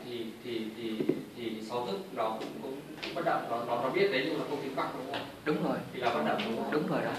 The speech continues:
Speaker 1: Dạ.
Speaker 2: Nó bất động trên các ác pháp và các cảm thọ. Trưởng lão Ngài có dạy mình cái từ rất rõ.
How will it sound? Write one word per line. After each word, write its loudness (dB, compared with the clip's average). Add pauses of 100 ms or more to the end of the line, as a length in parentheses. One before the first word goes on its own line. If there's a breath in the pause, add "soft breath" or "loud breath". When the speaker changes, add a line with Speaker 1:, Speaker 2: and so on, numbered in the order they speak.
Speaker 1:
Dạ. -4 (680)
Speaker 2:
Nó 2
bất 4
động 4
trên 4 (260)
các 2
ác -2
pháp 0
và -2
các -4
cảm -8 (100)
thọ. -4 (760)
Trưởng 0
lão 2
Ngài 0
có -2
dạy 0
mình -8
cái -6
từ -2
rất -4
rõ. -4